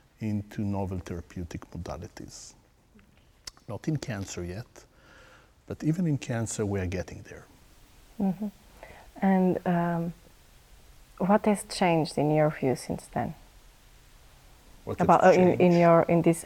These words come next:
Speaker 2: aim of curing cancer?
Speaker 1: Well, I think we are still very much committed. I think we are understanding more how sophisticated it is. You know, cancer is, is huge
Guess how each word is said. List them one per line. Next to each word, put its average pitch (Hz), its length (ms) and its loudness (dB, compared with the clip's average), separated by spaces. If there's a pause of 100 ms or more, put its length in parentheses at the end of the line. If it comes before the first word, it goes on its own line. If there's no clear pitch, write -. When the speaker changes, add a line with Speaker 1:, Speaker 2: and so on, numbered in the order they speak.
Speaker 2:
aim 165 240 4
of 160 160 -2 (300)
curing 156 460 6
cancer? - 580 -2 (240)
Speaker 1:
Well, 226 140 -4
I 160 40 -4
think 156 300 -4
we 131 100 2
are 113 200 0
still 117 320 -4
very 107 220 0
much 101 280 -6
committed. 90 500 -8 (420)
I 104 60 -8
think 110 360 -4
we 104 140 -2
are 95 160 -4
understanding 98 960 -8
more 90 460 -8 (720)
how - 140 -12
sophisticated - 960 -8 (120)
it - 80 -12
is. - 420 -12 (920)
You 104 120 -8
know, 101 240 -8
cancer 104 500 -10
is, - 360 -12 (220)
is - 400 -14
huge 101 600 -2